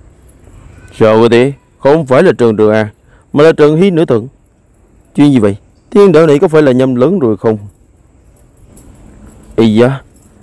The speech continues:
ta, ta rất là khó chịu. Ừ, rốt cuộc là sao?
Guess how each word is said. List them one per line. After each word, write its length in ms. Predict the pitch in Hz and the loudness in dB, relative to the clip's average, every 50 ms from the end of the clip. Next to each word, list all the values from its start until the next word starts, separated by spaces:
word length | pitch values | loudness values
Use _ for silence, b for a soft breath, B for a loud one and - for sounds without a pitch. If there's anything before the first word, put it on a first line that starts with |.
| _ _ _ _ | _ _ _ _
ta, 360 | - 117 113 117 113 110 101 - _ _ _ _ _ _ _ - | -2 0 2 2 2 0 -2 -6 _ _ _ _ _ _ _ -4
ta 80 | 156 156 | -2 0
rất 220 | 170 214 214 - | 0 0 0 0
là 180 | 277 139 135 135 | 0 0 0 -2
khó 280 | - - 160 180 233 | -4 -4 -2 -2 -2
chịu. 380 | 214 - - 113 101 101 110 120 - - - _ - - - _ _ _ - - _ - - - - _ _ _ _ - - - - - - - - - - | -2 -2 -4 -4 -4 -4 -6 -10 -14 -20 -20 _ -20 -20 -20 _ _ _ -20 -20 _ -20 -20 -20 -20 _ _ _ _ -20 -20 -20 -20 -20 -20 -20 -20 -16 -8
Ừ, 360 | - 98 101 113 123 135 135 123 - _ _ - | -4 -2 0 2 2 0 0 -2 -6 _ _ -10
rốt 280 | 95 104 127 151 151 - | -4 0 0 0 0 0
cuộc 80 | 139 | 0
là 120 | 123 117 110 | 2 2 2
sao? 240 | - 120 113 110 101 | 2 0 0 0 0